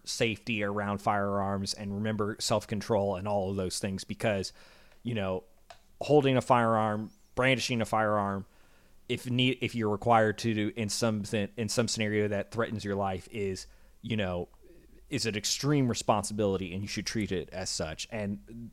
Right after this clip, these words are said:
there's a weird mistake here. I understand adrenaline. I understand all that. It, she could be a rookie cop. This may be her first time doing a traffic stop like this that got this serious. There's plenty of under-, reason where I can see getting caught up in the moment,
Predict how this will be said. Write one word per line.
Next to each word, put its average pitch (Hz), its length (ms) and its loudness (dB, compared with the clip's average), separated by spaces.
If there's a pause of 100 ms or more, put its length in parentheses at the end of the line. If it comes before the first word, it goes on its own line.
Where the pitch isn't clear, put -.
(160)
there's 104 340 -2
a 95 120 -8
weird 120 280 -2
mistake 120 400 2
here. 117 320 2
I 107 120 2
understand 113 520 -2
adrenaline. 110 600 4
I 104 140 -6
understand 107 480 0
all 107 200 4
that. 101 300 0
It, 101 100 -8 (160)
she - 220 -4
could 110 180 0
be 101 140 0
a 95 60 0
rookie 117 300 -2
cop. 113 460 2 (180)
This - 140 -14
may 113 120 4
be 98 180 -2
her 95 100 0
first 123 380 0
time 113 240 2
doing 107 200 -2
a 98 40 -2
traffic 117 420 2
stop 104 320 2
like 101 220 0
this 107 280 0
that 98 160 -4
got 95 280 -4
this 101 140 -6
serious. 123 640 2 (580)
There's 107 160 -2
plenty 139 380 4
of 113 100 4
under-, 113 200 4 (280)
reason 123 300 0
where 110 100 2
I 110 60 2
can 107 120 -4
see 113 380 -2
getting 107 300 -2
caught 117 320 2
up 107 100 0
in 113 80 -2
the 107 80 -2
moment, 104 380 0